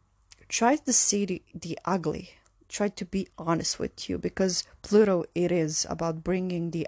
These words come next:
ugly on the surface and to see it and to burn it, okay?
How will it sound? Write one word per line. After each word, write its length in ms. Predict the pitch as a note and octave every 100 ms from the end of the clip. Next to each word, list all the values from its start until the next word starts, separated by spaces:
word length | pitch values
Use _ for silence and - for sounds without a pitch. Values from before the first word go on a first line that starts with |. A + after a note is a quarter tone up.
| -
ugly 460 | F3 D#3+ D#3+ E3
on 120 | - D#3+
the 60 |
surface 840 | - - E3 E3+ - - - - - -
and 140 | E3+
to 80 | -
see 300 | - - E3+
it 400 | - - - - _ _ - _ _ _ _ -
and 300 | F3 E3+ -
to 480 | - F3+ F3 F3 -
burn 320 | E3 F3 F3
it, 380 | F#3 - - - -
okay? 400 | E3+ - F3+ G#3+